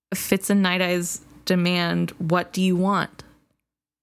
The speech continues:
Come back.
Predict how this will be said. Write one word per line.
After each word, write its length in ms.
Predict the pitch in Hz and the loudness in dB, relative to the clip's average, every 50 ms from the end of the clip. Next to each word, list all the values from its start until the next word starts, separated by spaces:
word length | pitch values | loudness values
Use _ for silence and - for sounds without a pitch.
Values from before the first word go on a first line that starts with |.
| _ _ _ _ _ _ _ _ _ _ _ _ _ _ _ _ _ _ _ _ _ _ _ _ _ _ _ _ | _ _ _ _ _ _ _ _ _ _ _ _ _ _ _ _ _ _ _ _ _ _ _ _ _ _ _ _
Come 260 | - - 208 208 214 202 | -4 0 2 2 2 2
back. 480 | 202 196 180 160 - - - - - | 2 0 -2 -2 -4 -8 -14 -16 -16